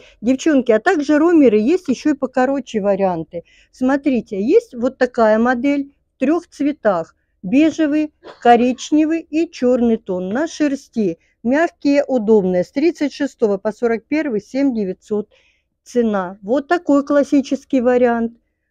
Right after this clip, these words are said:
Тоже мягкие, удобные. Девочки, в этих моделях всем вам будет комфортно пальчиком, суставчиком вашим, проблемным ножкам.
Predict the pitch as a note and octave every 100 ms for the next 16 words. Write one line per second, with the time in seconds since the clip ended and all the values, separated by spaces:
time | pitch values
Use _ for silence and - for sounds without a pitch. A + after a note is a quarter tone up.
0 | _ - E4+ A#3 A3+ A3+ G3+ - - G#3
1 | G#3 G3 A3 C#4+ C4+ - G#3 D4 D#4+ D4+
2 | C#4+ C#4 D4 C4+ A3 - F4 C#4 A#3 A3+
3 | D4 D4+ A#3 A3+ B3 C#4 - F#3+ - B3+
4 | B3+ A#3 - - G3 - C#4+ _ A#3 A#3
5 | A3 A3 G#3 F#3+ F3 F3+ E3+ G3+ - G#3
6 | A3 C#4 C4 A3 G3 F#3 - E3+